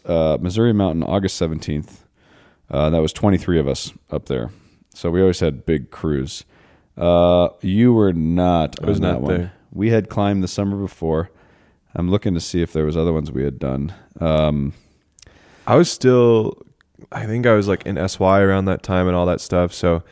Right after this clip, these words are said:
Speaker 2: I don't know if I had as much freedom, but it wasn't until I got into, like, philosophy and theology
Speaker 1: That you
Speaker 2: you would
Speaker 1: started.
Speaker 2: come, you were in Rome, you would come back for the summers. And then, uh, we would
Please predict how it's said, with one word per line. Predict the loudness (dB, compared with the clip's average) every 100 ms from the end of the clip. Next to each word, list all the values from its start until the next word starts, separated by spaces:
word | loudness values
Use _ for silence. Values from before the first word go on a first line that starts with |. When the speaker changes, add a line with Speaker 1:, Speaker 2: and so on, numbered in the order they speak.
| _ _ _ _
Speaker 2:
I | 4
don't | 6
know | 6 2
if | 2
I | -2
had | 0 0 0 -2 -10 _ _ _ _ _ _ -10
as | -6
much | -4 -4
freedom, | -4 -2 0 0 -2
but | -2 4
it |
wasn't | 4 4 0
until | 0
I | 0
got | 0 -2
into, | -4 -4
like, | -4
philosophy | -2 0 0 -2 -6
and | -2
theology | 2 2 2 0 -2 -4 -10
Speaker 1:
That | -10 -4
you |
Speaker 2:
you | -2 2
would | 0 0
Speaker 1:
started. |
Speaker 2:
come, | 0 -2 -4 -14 0
you | 4
were | 6
in | 4
Rome, | 2 2 2
you | 0
would | 0
come | 0 0
back | 0 0
for | -4
the | -6
summers. | -2 -2 -2 -4 -6 -14 _ _ _ _ -8
And | -4 -2
then, | 0 0 0
uh, | -2
we | 0
would | -2 -4